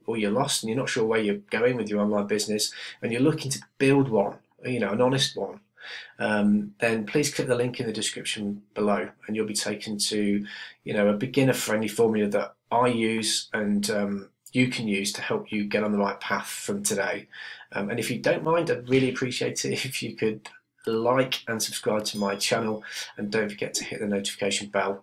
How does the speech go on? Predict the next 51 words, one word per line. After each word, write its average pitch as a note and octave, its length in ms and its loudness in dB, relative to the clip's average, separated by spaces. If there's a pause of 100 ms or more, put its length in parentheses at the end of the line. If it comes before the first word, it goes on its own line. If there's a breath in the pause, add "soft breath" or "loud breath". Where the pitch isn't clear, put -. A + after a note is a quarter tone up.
(140)
so - 160 -2
you G#2 160 -2
get G#2 140 -2
notified G2 340 -4
when F2 100 -4
I - 80 -6
release G2+ 260 -4
new B2 100 -4
content. A#3+ 440 0 (680 loud breath)
So C#3 320 6 (280)
you're C3+ 200 4
relatively F#3 340 8
new C3+ 100 8
to C3 80 2
affiliate B2+ 280 2
marketing, C3 500 2
you've A#2+ 100 -2
got D3+ 140 6
a B2+ 60 6
product B2+ 320 0
to - 40 -4
promote, A#2+ 440 2 (200)
and A2+ 400 0
you A2+ 160 -2
don't A#2 280 2
fancy A2+ 300 -4
doing A2 220 0
things G#2+ 240 -2
like G#2+ 260 -2 (240)
blogging G#2+ 520 2
or G2 240 -2
S G#2 220 2
E G2 100 0
O, G2 80 -6
building G#2 300 2
a G2+ 40 4
website, G2+ 640 0
so G2 160 0
link G2+ 300 0
building, G2+ 480 2
content G#2 420 -2
writing, G#2 440 0
and G2+ 80 2
then G#2 120 2
waiting G2+ 380 -2
for - 100 -12
Google G2+ 340 -2
to G2 240 -4 (300 loud breath)
finally G2+ 420 2
index G2 380 -2
you. G2 220 0